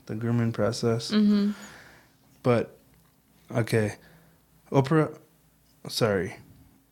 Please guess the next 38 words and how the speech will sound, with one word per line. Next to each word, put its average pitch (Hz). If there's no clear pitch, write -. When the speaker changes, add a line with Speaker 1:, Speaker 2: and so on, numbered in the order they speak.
Speaker 1:
I 135
try 160
to 160
get 147
her 143
op-, 131
to 135
open 131
up 110
by 110
talking 120
about 107
what 117
I'd 113
seen 117
on 110
Oprah 113
about 107
sexual 120
abuse 113
and 110
grooming 101
or 113
other 120
similar 113
topics, 101
but 113
she 151
never 151
alluded 127
to 123
anything 120
with 117
the 120
exception 123
of 104
one 131
time 110